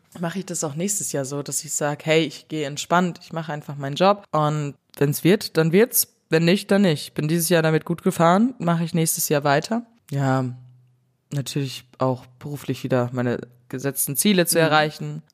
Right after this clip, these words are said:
Speaker 1: Und natürlich will ich die schneller erreichen als jeder andere. <laughs> Ja, und halt persönlich, dass ich einfach, ähm,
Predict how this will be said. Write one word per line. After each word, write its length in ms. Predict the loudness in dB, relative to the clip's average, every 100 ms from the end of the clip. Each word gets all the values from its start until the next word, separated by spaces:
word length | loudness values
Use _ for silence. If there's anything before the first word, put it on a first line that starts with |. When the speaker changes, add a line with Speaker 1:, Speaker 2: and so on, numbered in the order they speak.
| -8
Speaker 1:
Und 60 | -6
natürlich 420 | -2 -2 -2 -2
will 80 | -6
ich 100 | -4
die 140 | -4
schneller 240 | 0 2
erreichen 360 | 2 2 0 -2
als 140 | -4
jeder 160 | -2 2
andere. 320 | 4 4 2 0 _ -20 -20 -20 _
<laughs> 80 | -10 -8 -6 -6 -2 -4 -4 -10 -16 -18 _ _ -20 -20 -18 -14 -2 -2 0
Ja, 400 | 2 4 2 0 -12
und 400 | -6 -4 -4 -4
halt 420 | 0 0 0 -4 -10 _ _ _ _ _ _ _
persönlich, 1000 | -8 -4 -2 -2 -2 2 2 2 -2 -16 -20 _ _ _ _ _ _ -12
dass 280 | -6 -4 -6
ich 200 | -8 -4
einfach, 840 | -4 -4 -4 -2 -2 -4 -8 -14 -10
ähm, 500 | -8 -8 -8 -12 -16